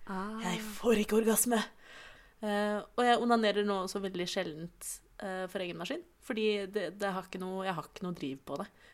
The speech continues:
Speaker 2: Jeg har ikke noe impuls, og det for meg er kjemperart. Det er helt nytt for meg.
Speaker 1: Ja, det er kanskje rart når du går fra noe annet og har noe å sammenligne med. Sånn, ja, kanskje generelt for meg, jeg har,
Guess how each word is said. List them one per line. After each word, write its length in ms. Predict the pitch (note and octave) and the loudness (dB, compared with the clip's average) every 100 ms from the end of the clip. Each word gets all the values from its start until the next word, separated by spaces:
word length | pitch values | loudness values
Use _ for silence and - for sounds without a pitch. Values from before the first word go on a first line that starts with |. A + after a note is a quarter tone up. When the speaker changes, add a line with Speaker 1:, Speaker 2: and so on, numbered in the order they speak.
| _ | _
Speaker 2:
Jeg 140 | G3+ | -6
har 80 | F#3 | -6
ikke 160 | - F#3 | -8 -6
noe 80 | F3+ | -4
impuls, 300 | G3 - - | -4 -6 -2
og 80 | F#3 | 2
det 140 | F#3 | 2
for 100 | G3 | 2
meg 140 | F#3 | 0
er 80 | F#3 | 0
kjemperart. 800 | - E3 C#3 - - - - - - - - - | -4 -6 -10 -16 -12 -12 -10 -14 -14 -20 -20 -8
Det 80 | F3+ | -8
er 80 | - - | -6 -8
helt 180 | - | -6
nytt 220 | D3+ - - | -8 -8 -10
for 80 | |
meg. 160 | A#2 - - - - - | -10 -12 -18 -20 -20 -2
Speaker 1:
Ja, 80 | A#3 | 4
det 80 | A#3 | 6
er 80 | D4+ | 6
kanskje 240 | D#4+ C#4 | 6 8
rart 220 | G#3 G3 | 8 8
når 160 | A#3 B3 | 6 4
du 20 | - | 2
går 300 | F3 E3+ - | 4 4 0
fra 240 | - D#3+ E3 E3 - - | 0 4 6 4 0 -6
noe 180 | G#3+ G3+ | 0 4
annet 360 | F#3+ D#3 F3 G3 | 6 4 2 2
og 80 | F#3+ | 4
har 80 | F#3 | 4
noe 80 | |
å 60 | F#3 | 0
sammenligne 1000 | A3+ G3 E3+ D3 D#3 D#3+ D#3+ D#3+ E3 E3 | -2 -2 -2 -4 -4 -4 -2 0 0 0
med. 320 | E3 F3 G3+ - - - - - _ - | 2 2 2 -2 -20 -20 -20 -20 _ -6
Sånn, 160 | - G#3+ - | -2 -2 -2
ja, 80 | - | -4
kanskje 300 | C#4+ D#4+ C#4+ | 4 4 4
generelt 380 | C#4+ D4 C4 G#3 | 2 6 6 4
for 160 | - A3+ | 0 0
meg, 300 | G3 G#3 B3 | 4 6 6
jeg 160 | A#3 A3+ | 6 4
har, 800 | A3 F3 F3 F3 F3 F3 F3 | 4 2 4 4 4 4 2